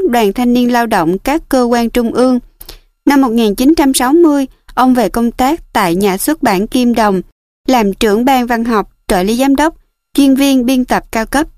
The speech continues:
tới lúc nghỉ hưu. Các tác phẩm chính đã xuất bản: Cơn bão số bốn, truyện một nghìn chín trăm sáu mươi sáu,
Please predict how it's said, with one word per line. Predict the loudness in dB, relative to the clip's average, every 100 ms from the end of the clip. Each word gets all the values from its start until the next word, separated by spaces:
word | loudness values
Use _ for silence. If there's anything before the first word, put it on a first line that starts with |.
| -6
tới | -2
lúc | 0 0 0
nghỉ | 0 2
hưu. | 0 0 -2 -6 _ _ _ _ _ _ _
Các | -4 -4
tác | -4 -4
phẩm | -2 -2 0
chính | 0 2 4
đã | 2 0
xuất | -2 -4 -2
bản: | -2 0 -2 -4 -10 _ _ _ _ _ _ _ _ _ _ _ _ _ _ -2
Cơn | 0 2
bão | 0 -2 -4
số | -2 0
bốn, | 2 2 0 -2 _ _ -2
truyện | 0 2 0
một | 0
nghìn | 0 0
chín | 0 0
trăm | 0 0
sáu | 0 2
mươi | 2
sáu, | 0 -2 -2